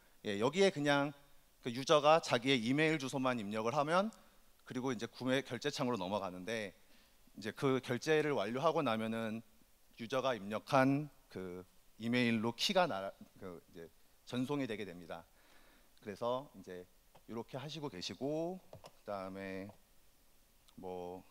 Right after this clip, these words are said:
지금 저희랑 요번에 이제 부스에 같이 이제 시연하시게 되는, 어, 슈퍼웨이브 스튜디오라고 하는 곳 같은 경우도 최근에 이제 웹사이트를 이렇게 만들어 주셨어요.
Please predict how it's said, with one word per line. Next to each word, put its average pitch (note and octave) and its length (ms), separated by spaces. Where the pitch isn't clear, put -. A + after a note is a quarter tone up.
지금 G2 180
저희랑 B2+ 640
요번에 A#2+ 380
이제 G#2+ 300
부스에 C#3+ 600
같이 - 420
이제 A2 160
시연하시게 F3+ 640
되는, B2+ 540
어, G#2+ 140
슈퍼웨이브 F3+ 560
스튜디오라고 B2 840
하는 A2+ 180
곳 G#2 200
같은 A2+ 260
경우도 G#2+ 380
최근에 D3+ 440
이제 G2+ 180
웹사이트를 G2 640
이렇게 F2 220
만들어 F#2 360
주셨어요. F#2+ 520